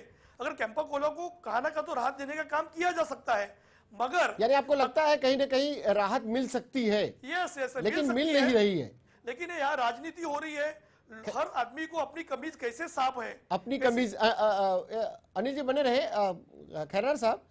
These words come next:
Speaker 2: क्या सचमुच में लोग अपनी कमीज की फिक्र ज्यादा कर रहे हैं, जैसा कि अनिल जी कह रहे हैं?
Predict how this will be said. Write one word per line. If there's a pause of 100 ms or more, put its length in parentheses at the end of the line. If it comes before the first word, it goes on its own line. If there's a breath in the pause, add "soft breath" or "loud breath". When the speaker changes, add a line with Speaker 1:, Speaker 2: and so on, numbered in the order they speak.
(220 soft breath)
Speaker 2:
क्या
सचमुच
में
लोग
अपनी
कमीज
की
फिक्र
ज्यादा
कर
रहे
हैं,
जैसा
कि
अनिल
जी
कह
रहे
हैं?